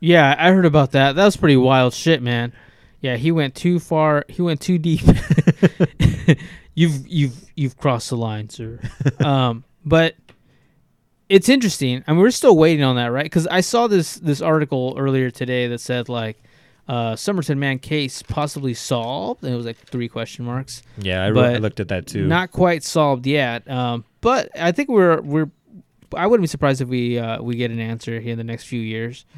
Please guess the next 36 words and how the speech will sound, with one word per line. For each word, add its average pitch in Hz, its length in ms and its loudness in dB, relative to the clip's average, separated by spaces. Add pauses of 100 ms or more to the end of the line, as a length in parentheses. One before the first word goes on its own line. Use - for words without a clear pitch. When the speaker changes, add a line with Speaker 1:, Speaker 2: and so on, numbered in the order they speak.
Speaker 2:
Yeah. 85 220 -12 (180)
Speaker 1:
Uh, 127 100 -6
what, 113 60 -8
Speaker 2:
Well, 117 240 -8
Speaker 1:
what's 120 180 -8
Speaker 2:
probably 196 260 2
in 160 60 2
Speaker 1:
going 123 120 0
Speaker 2:
the 113 40 0
Speaker 1:
on. 110 40 0
Speaker 2:
next - 120 -8
few 95 180 -4
months, 107 480 -4
'cause 101 160 -4
if 101 140 -6
it 107 80 -2
happened 131 320 -2
in 92 140 -4
May, 98 220 0
which - 400 -8 (200)
as 104 200 0
of 95 120 -2
right 92 180 -4
now, 90 180 -6
it's, 90 140 -12
like, 87 140 -6
what, 90 300 -6 (140)
September 101 420 -8
twenty-sixth 147 600 -8
right 104 180 -4
now, 101 200 -4 (560)
happened, 101 320 -2
like, 90 160 -4
four 107 220 -2
months 104 240 -2
ago 107 220 2